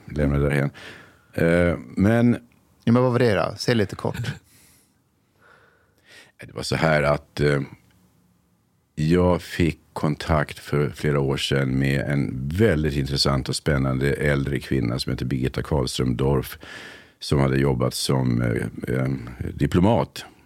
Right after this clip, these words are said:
Speaker 1: i hela sitt liv på, i, i diverse olika länder, i Etiopien och i Sydafrika. Och hon hade haft en mycket speciell roll i Sveriges engagemang mot apartheid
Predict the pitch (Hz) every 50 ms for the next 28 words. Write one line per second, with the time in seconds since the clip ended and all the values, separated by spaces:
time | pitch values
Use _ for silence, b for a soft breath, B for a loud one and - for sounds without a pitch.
0 | B B B _ _ _ _ - - - - 60 60 60 57 53 50 53 50 -
1 | 69 71 64 - - - - - 71 80 87 95 98 98 - - - - - -
2 | - 73 71 69 - - - - - - - - - - - - 76 71 65 -
3 | - 69 71 69 - 69 65 67 65 - 71 69 69 71 69 67 69 60 57 62
4 | - - 65 73 80 82 - - 78 78 69 67 64 64 - - 80 73 67 64
5 | 65 69 71 - 69 69 - 78 73 71 B B B B B B B B B B
6 | B B - - 80 80 76 - _ - - 82 87 90 85 87 87 85 82 82
7 | 73 69 - 76 78 78 71 67 64 - - 78 - - - 80 80 87 92 90
8 | 87 80 73 73 76 90 104 104 82 73 71 73 76 71 - - - 50 71 73
9 | 71 69 67 69 67 - - 82 82 80 80 82 82 80 78 73 - 73 73 69
10 | 69 69 - - 71 69 73 71 71 71 69 69 65 65 - - 67 - - 98
11 | 120 131 - - 73 62 64 64 64